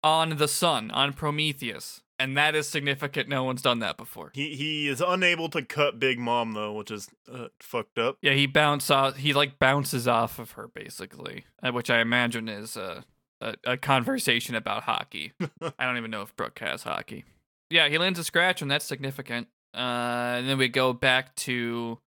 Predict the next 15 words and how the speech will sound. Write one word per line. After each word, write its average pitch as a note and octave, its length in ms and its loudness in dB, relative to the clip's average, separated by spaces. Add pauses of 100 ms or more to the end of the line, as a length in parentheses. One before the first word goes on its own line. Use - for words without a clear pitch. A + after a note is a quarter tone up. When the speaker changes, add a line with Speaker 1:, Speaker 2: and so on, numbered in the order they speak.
Speaker 1:
the C3 80 -2
treasure F#3+ 520 2
room C3 300 0
where A#2+ 140 0
Smoothie D3 600 0
is B2 80 -2
sort C3 240 0
of A#2+ 120 0
assessing, A#2+ 760 0 (320)
uh, A#2 240 2
what B2 220 2
happened, B2+ 420 4
and A2+ 100 -2
they A#2 60 2
decide, A2+ 680 0